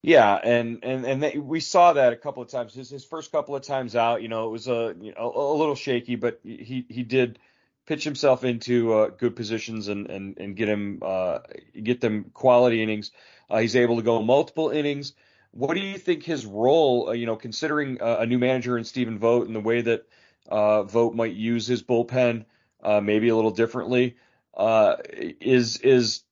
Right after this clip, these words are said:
his role, I mean, secure in terms of, uh, you know, sixth, seventh, eighth inning setup guy, uh, you know, when they're ahead in, in situations, uh,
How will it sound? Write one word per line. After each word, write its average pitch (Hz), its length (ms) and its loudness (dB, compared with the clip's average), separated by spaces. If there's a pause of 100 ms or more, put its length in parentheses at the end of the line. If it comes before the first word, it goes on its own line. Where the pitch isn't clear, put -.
(240)
his 123 380 2
role, 127 520 4
I 120 120 -4
mean, 110 260 -10
secure 113 560 -8
in 107 100 -12
terms 117 320 -10
of, 107 180 -6
uh, 107 220 2 (440)
you 110 120 -10
know, 107 100 -2
sixth, - 340 -8
seventh, 131 400 0 (220)
eighth 131 260 -2
inning 120 540 -2 (200)
setup 135 440 0
guy, 123 520 4
uh, 104 360 -2
you 104 220 -10
know, 101 80 -4
when 110 200 -4
they're 101 160 -2
ahead 135 440 4
in, 123 260 -4
in 117 160 -4
situations, 123 720 -6 (480)
uh, 98 220 -2